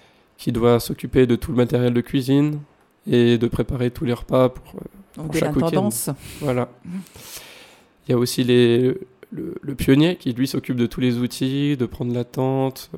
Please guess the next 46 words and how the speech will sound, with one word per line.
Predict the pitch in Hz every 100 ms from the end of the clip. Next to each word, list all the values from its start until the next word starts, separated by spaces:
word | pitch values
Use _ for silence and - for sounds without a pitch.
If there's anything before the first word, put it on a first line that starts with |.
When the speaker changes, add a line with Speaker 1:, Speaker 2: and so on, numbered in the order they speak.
| -
Speaker 1:
euh, | 147
dans | 131
son, | 117 120
de | 175 135 120
s'en | 151
occuper | 123 120 - 117
chez | - 127
lui. | 117 127 135 - _ _ _ _ -
Speaker 2:
De |
Speaker 1:
Prépa- | 156
Speaker 2:
vérifier | 160 156 127 175
qu'elle | - 160 147 143 139
est | 147
prête | - 170 170
à | 151
l'emploi, | 143 - 175 196
qu'il | 190 123
Speaker 1:
Voilà. | 117 113
Speaker 2:
manque |
pas, | 127 160 156
euh, | 151 143
des, | 151 143 143
je | -
sais | - -
Speaker 1:
Si, |
Speaker 2:
pas. | 175
Speaker 1:
s'il | 175 - -
y | 127
a |
un | 120
truc | 117 135
qui | - 139
va | 143
pas, | - 131 127
il |
faut | - 139 120
aiguiser. | 120 117 117 123 131 135 _ _ 180
Speaker 2:
Mhm. | 160 226 -
Speaker 1:
Puis | 156
il | 117
a |
aussi | 113 123
tous | -
les | 117
plans, | 110 135 123 123
euh, | 117